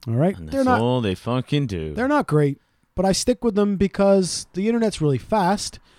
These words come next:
Speaker 1: and, uh,
Speaker 2: Isn't it legitimately unlimited as well? Or
Speaker 1: it's actually,
Speaker 2: it's
Speaker 1: yes, genuinely unlimited, and they don't track what you're doing. So let's just say
Speaker 2: So read into that what you will.
Speaker 1: That's right. Let's say a friend came over and wanted to download a torrent.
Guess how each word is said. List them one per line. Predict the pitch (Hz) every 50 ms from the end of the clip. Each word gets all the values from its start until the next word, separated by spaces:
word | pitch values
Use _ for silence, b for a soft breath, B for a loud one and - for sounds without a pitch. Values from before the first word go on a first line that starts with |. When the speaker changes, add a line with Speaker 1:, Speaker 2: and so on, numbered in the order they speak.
| b b b b b
Speaker 1:
and, | 170 175 180 185 180
uh, | 185 180 180 175 165 - _ _
Speaker 2:
Isn't | 120 123 139
it | 156
legitimately | 147 139 131 117 - 131 - 127 127 101 - 131 127
unlimited | 127 123 127 127 131 - 131 123
as | 123 113 120
well? | 127 127 131 -
Or | 107 95
Speaker 1:
it's | - 87
actually, | - 196 196 190 - - 214 196 196
Speaker 2:
it's | 202
Speaker 1:
yes, | 170 156 117 - - - - 143 139 135
genuinely | 123 - 185 202 208 214 214 208 208
unlimited, | 208 196 160 139 139 131 151 180 - _ b b b b b b b b b b b b -
and | - 139 143
they | 180 208
don't | 226 226 214 190
track | - - - 175 165 160 -
what | 165 165 170 143
you're | 147 139
doing. | 127 131 120 101 85 85 - _ _ _ _ _ _ _ _ _ _ _ _ _ _
So | - - 160
let's | 165 190 240 247 - -
just | - 214 196 170 - -
say | - 185
Speaker 2:
So | 165 147 143
read | 135 156 170 165 143
into | 131 117 110 104
that | 104 110 92
what | 101 95 - 76
you | 80 87
will. | 85 73 - - 262
Speaker 1:
That's | 254 226 -
right. | 196 156 139
Let's | 208 240 -
say | - 240 214
a | 180
friend | - - 214 202 190
came | - 185 175 160
over | 156 151 143 151
and | 151 147
wanted | 147 151 151 147 139
to | 139
download | 135 147 143 143 139 131
a | 127
torrent. | - - 143 127 113 95 - -